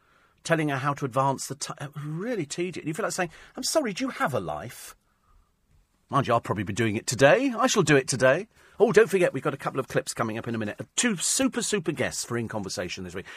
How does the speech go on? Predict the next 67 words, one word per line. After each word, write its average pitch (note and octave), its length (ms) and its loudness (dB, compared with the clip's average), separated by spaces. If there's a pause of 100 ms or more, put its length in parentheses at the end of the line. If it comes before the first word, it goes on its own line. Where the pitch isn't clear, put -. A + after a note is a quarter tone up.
I C#3+ 80 2
know A#3 200 8
I G#3+ 60 6
say B2 200 2
it A2 80 -2
every G#2+ 240 -2
week, A#2 180 -4
and A#2+ 80 -2
I'm B2+ 120 0
never C#3 180 0
wrong. F#2 300 0 (360)
And, A#2 300 0
uh, A#2+ 120 2
this D#3+ 200 2
week, - 320 -4
the - 80 -8
fabulous G2+ 540 -2
Jo C3+ 260 4
Malone. A2 460 0 (460)
And - 80 -4
she F3+ 120 0
really E3 220 4
was D3 220 0
fabulous. F2+ 320 -2
She - 100 -2
was C#3+ 140 0
so F3 180 4
nice. C#3+ 200 2 (180)
She D3+ 180 -4
even E3+ 280 4
said G#2+ 260 0
at - 60 -8
the G2+ 120 -6
end F#2 120 -8
of D#2+ 40 -12
the E2+ 80 -10
interview, F#2 280 -8
we, - 200 -16
we A2 80 -8
get - 180 -14
it - 140 -20
all - 120 -20
the - 140 -20
time. - 220 -20 (180)
I - 40 -16
don't B2 100 -4
want F2 120 -8
to - 40 -20
be D#2+ 80 -16
sort - 160 -16
of C#2 80 -16
big-headed D#2+ 380 -12
about E2 140 -12
it. - 40 -18
She G#2+ 100 -10
said, G2+ 180 -10 (320)
"I A2 100 2
really A#2 540 -2
enjoyed F#2+ 420 -8
that D#2 140 -12
interview." D2 400 -16
And F#2+ 120 -16
she A2 60 -10
sent - 180 0
me G#2+ 60 -4
a A2 60 -2
lovely G#2+ 420 -4